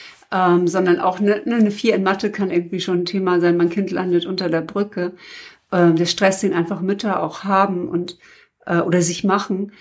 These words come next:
Ähm, aber wie ist es denn mit, wirklich mit Themen wie zum Beispiel, ähm, A D H S, also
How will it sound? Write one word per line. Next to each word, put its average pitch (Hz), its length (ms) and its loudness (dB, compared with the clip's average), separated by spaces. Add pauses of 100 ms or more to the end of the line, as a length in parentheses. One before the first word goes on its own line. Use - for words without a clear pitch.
(440)
Ähm, 190 240 2
aber 202 220 4
wie 240 100 6
ist 247 100 0
es 247 120 -2
denn 233 160 4
mit, 220 140 2
wirklich 220 280 0
mit 208 160 0
Themen 214 300 2
wie 208 100 0
zum 214 180 0
Beispiel, 196 640 0
ähm, 185 440 -4
A 196 100 0
D 196 180 2
H 202 120 -4
S, 170 420 -4
also 185 460 -4